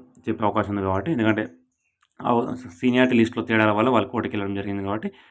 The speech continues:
మరి వాటిపైన కోర్టు తీర్పు వచ్చే అవకాశం ఉంది కాబట్టి, మనకు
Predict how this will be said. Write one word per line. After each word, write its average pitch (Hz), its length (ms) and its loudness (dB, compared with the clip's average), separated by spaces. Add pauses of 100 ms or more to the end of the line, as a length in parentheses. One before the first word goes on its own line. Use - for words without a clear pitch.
మరి - 160 -6
వాటిపైన 98 400 0 (320)
కోర్టు - 240 -4 (580)
తీర్పు 104 160 -6
వచ్చే 101 160 -12
అవకాశం 95 260 -8
ఉంది 95 120 -6
కాబట్టి, 95 260 -8
మనకు 101 280 -2